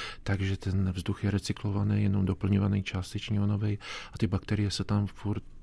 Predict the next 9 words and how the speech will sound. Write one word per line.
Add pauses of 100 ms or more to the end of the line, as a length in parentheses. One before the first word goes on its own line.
eh, (260)
honí
dohromady, (300)
proto
taky
má (1300)
kapitán
s
pilotem